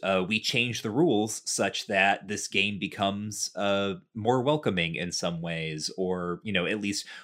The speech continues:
we remove certain parts of the, the, the frustrations of play and say, like, fast travel or what have you.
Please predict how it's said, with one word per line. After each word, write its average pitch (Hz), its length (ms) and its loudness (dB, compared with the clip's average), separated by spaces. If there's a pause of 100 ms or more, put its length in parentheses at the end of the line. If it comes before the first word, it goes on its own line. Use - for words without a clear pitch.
(100)
we 123 140 2
remove 113 420 2
certain 110 380 0
parts - 280 2
of 90 140 -8
the, 92 320 4
the, 87 380 0 (400)
the 120 240 0
frustrations 104 720 0
of 80 100 -10
play 85 320 2
and 85 260 -2
say, 82 220 0
like, 82 220 -4
fast - 360 0
travel 76 400 -6
or 87 140 0
what 80 240 -4
have - 280 -6
you. 64 280 -8